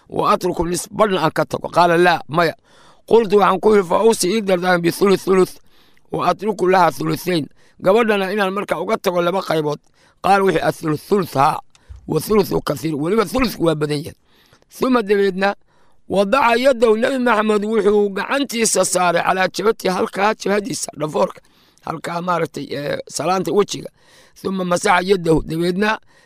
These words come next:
gacantiisa buu ku masaxay calaa wajhi, wejigaygii, waa Sacad ibn Abi Waqaas,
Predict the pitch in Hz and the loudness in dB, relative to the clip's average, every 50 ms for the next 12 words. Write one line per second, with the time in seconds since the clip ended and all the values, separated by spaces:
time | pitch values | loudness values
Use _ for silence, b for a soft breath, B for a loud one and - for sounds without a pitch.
0 | b b _ - - 175 233 247 220 202 214 185 165 190 190 - 208 233 214 202 | b b _ -4 0 0 2 2 0 0 -2 -2 -2 -2 -2 0 0 0 0 2
1 | - 180 165 175 - 160 175 185 185 202 226 254 254 - - - - - - 370 | 2 2 2 2 2 0 -2 -6 -6 -4 -4 -6 -6 -6 -8 -10 -4 2 2 2
2 | - - 226 214 214 190 165 156 151 - - _ - - 170 170 170 175 - - | 4 4 2 2 2 2 2 0 -6 -8 -10 _ -4 0 2 2 2 2 2 2
3 | - 220 208 190 185 185 185 185 185 190 202 - 220 214 202 - - | 2 2 2 0 -2 -2 -2 0 0 -2 0 2 2 2 2 -2 -6